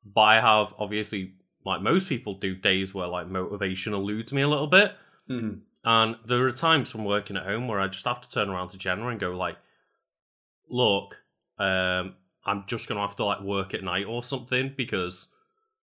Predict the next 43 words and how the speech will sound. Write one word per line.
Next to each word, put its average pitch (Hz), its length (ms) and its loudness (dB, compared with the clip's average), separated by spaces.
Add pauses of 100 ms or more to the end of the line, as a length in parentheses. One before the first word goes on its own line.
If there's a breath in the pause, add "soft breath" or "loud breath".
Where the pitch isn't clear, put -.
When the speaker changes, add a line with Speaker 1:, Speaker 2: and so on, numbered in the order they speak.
(160)
Speaker 1:
I'm 104 240 0
just - 260 -6
staring 104 480 2
at 95 120 -2
a - 20 -10
screen 101 540 -4
and 101 140 -6
my 92 120 -4 (200)
eyes 92 160 -4
are 98 40 -4
glazing 90 380 -6
over." 85 380 -6 (600)
Speaker 2:
There's, 110 180 -16
there's 117 300 -4
nothing 113 580 -4
here. 98 280 -8
I 110 120 0
have 104 180 0
no 101 300 -2
motivation 101 520 -8
whatsoever. 107 220 -16
It's, - 320 -18
it's, - 180 -12
Speaker 1:
And 104 100 -2
Speaker 2:
uh, 95 40 -4
Speaker 1:
it's - 120 -12
Speaker 2:
it's, - 80 -12
Speaker 1:
just - 140 -8
Speaker 2:
it's 208 80 0
Speaker 1:
a 185 40 0
waste 113 360 -4
of 113 120 -8
time 98 300 -6
to - 120 -12
sit 107 260 -4
there 95 240 2
and 92 140 -4
force 98 400 -6
yourself 95 300 -8
to 95 100 -16
do 92 180 -4
anything, 127 280 -6
'cause 104 180 -6